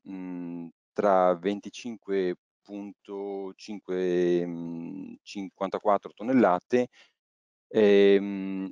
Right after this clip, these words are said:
a, eh, ventitré punto novantasei tonnellate, che sono valori, come vedete,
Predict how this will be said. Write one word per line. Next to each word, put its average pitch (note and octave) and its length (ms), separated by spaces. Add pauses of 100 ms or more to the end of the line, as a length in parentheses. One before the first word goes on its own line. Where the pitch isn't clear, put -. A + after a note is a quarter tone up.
a, A2 440
eh, F#2 840
ventitré G#2 760
punto - 260
novantasei F#2+ 520
tonnellate, F#2 560
che C#3 120
sono G#2+ 240
valori, G#2 400
come G2+ 200
vedete, G#2 580